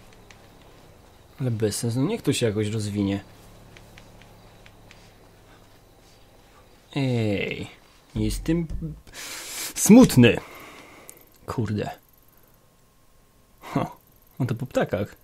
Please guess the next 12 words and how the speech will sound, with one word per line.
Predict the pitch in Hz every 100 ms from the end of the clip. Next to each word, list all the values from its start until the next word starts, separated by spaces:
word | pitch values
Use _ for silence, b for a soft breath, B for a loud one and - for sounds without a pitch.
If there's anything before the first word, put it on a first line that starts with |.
| -
Nie | 139
wiem, | 175
czy | 131
ta | 123
druga | 113 120 123
opcja | 107 113 - 117
zakładała | 120 - 113 113 113
to, | - 117
że | 107 107 107 - b b b b b - -
ja | 117 107
może | 110 110 110
jednak | 110 110 107 107 - -